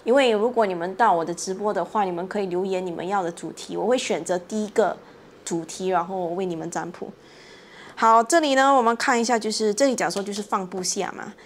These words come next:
你需要放下。你这里讲说你放不下的话，你怎么，你，你不放下你的衰运，你怎么吸引来你的好运呢？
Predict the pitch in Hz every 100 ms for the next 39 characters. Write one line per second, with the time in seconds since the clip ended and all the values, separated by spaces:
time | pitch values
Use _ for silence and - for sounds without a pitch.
0 | - 202 - 294 285 269 214 - 220 180
1 | 269 269 - 190 208 - 247 202 220 208
2 | 240 202 190 220 185 170 170 175 220 214
3 | - - - - - 220 226 233 233 226
4 | 311 359 285 285 262 196 185 196 - 247
5 | 247 214 175 190 202 220 - - - 247
6 | 233 180 156 202 190 180 143 185 202 -
7 | - 170 - 214 208